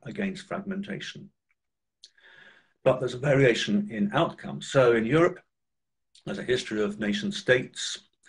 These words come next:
um, and fragmentation in Europe has been, the last five hundred years, at the level of the continent itself. The European Union is a mainly successful attempt to overcome this, but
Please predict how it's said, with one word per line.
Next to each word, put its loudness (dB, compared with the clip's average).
um, 2
and -6
fragmentation 0
in -4
Europe 0
has -4
been, -4
the -6
last -4
five -2
hundred -6
years, -10
at -4
the -8
level -6
of -14
the -20
continent -6
itself. -10
The 0
European 2
Union 2
is -4
a 0
mainly 0
successful -4
attempt -4
to -8
overcome -2
this, -10
but 4